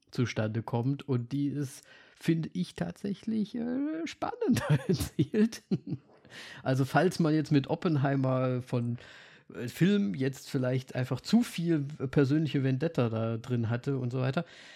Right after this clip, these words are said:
dann gerne mal die Serie Manhattan anschauen. Die ist, äh, da geht's hauptsächlich darum, um dieses Arms Race mit den Russen und auch so ein bisschen politisch, aber das war,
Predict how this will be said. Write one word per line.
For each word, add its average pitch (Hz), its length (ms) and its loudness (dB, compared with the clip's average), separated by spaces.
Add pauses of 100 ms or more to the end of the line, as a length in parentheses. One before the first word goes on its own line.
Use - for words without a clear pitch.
(140)
dann 135 300 2
gerne 143 220 2
mal 131 280 4
die 127 160 0
Serie 120 340 2
Manhattan 113 460 0
anschauen. - 440 -8
Die - 160 -8
ist, - 320 -10
äh, 110 260 -2
da 117 140 2
geht's 131 260 2
hauptsächlich 135 400 2
darum, 123 400 2
um 117 140 0
dieses 107 340 -2
Arms 120 400 0
Race 113 260 0
mit 113 140 0
den 107 80 0
Russen 120 540 0
und 107 260 -2
auch 110 160 -8
so 117 80 -2
ein 104 60 -4
bisschen 113 240 0
politisch, 123 480 -4
aber 131 180 -2
das 123 300 -8
war, 113 300 -6